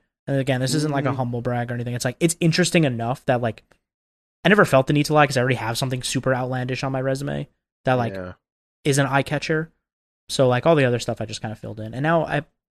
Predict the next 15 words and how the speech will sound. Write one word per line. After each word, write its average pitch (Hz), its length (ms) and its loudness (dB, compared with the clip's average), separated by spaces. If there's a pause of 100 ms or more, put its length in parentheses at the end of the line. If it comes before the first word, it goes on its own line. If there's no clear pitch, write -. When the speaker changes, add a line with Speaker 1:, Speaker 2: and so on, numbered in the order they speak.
(200)
Speaker 1:
have 127 100 -4
a 123 60 -8
published 123 380 -6
book - 320 -6 (240)
that 110 160 -6
goes 127 160 -4
on 120 60 -6
my 123 80 -6
re-, 120 160 -8
like, 135 160 -8 (720)
I'm 170 120 0
good, 127 180 -8 (580)
you - 100 -10
know? 135 120 -8
Speaker 2:
Yeah, 80 320 -10